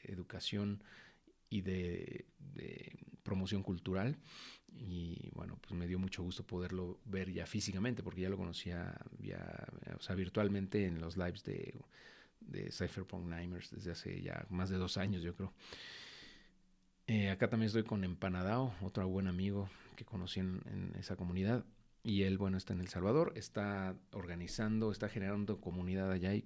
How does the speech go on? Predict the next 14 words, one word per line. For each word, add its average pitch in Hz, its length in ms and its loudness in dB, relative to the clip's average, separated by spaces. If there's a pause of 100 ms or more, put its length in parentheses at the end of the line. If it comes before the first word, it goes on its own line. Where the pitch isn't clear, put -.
me 95 200 2
dijo 95 240 2
que - 80 0
iba 95 100 6
a 95 60 6
organizar 90 600 -2 (760)
un 110 120 6
evento 98 340 4
de 85 320 0
Ethereum 92 440 -2
también 85 320 -2
para 87 200 -4
El 80 100 -4
Salvador. 80 460 -2